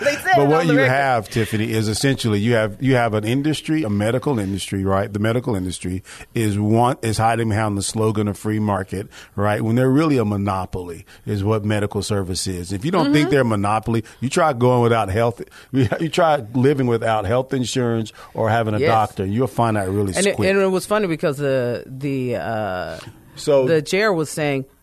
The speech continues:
Speaker 1: uh, "I'm kinda nervous about going to, to the hospital after having, after having stood up to these guys."
Speaker 2: <laughs>
Speaker 1: He was like, "I'm nervous
Speaker 2: Well,
Speaker 1: about
Speaker 2: but
Speaker 1: going to the
Speaker 2: essentially
Speaker 1: hospital
Speaker 2: what you
Speaker 1: in
Speaker 2: have
Speaker 1: Texas."
Speaker 2: is, this is an example of, of medical,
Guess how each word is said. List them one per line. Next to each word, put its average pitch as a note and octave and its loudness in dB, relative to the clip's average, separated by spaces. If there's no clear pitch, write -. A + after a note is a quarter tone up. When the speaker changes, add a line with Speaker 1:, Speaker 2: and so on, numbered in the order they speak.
Speaker 1:
uh, C3 -2
"I'm F3 -2
kinda E3 0
nervous D#3+ 0
about D#3 0
going D#3+ -2
to, D#3 -4
to - -4
the D#3+ 0
hospital D3+ -2
after C#3+ -4
having, D3 -2
after D#3 -2
having D3 -2
stood E3+ 0
up A#3 4
to - -2
these C#3+ 2
guys." D3 2
Speaker 2:
<laughs> - -4
Speaker 1:
He F4+ 6
was G#4 4
like, B4+ 2
"I'm A4+ 4
nervous - 4
Speaker 2:
Well, F4+ -6
Speaker 1:
about F4+ 4
Speaker 2:
but F4+ 6
Speaker 1:
going G4 4
to - 2
the - 4
Speaker 2:
essentially G4 4
Speaker 1:
hospital - 4
Speaker 2:
what - 4
you C4+ 4
Speaker 1:
in C4 4
Speaker 2:
have D3 2
Speaker 1:
Texas." C3+ 0
Speaker 2:
is, C3 4
this D3+ 0
is F3 0
an E3 2
example C3 2
of, A#2 0
of A#2+ 0
medical, B2 2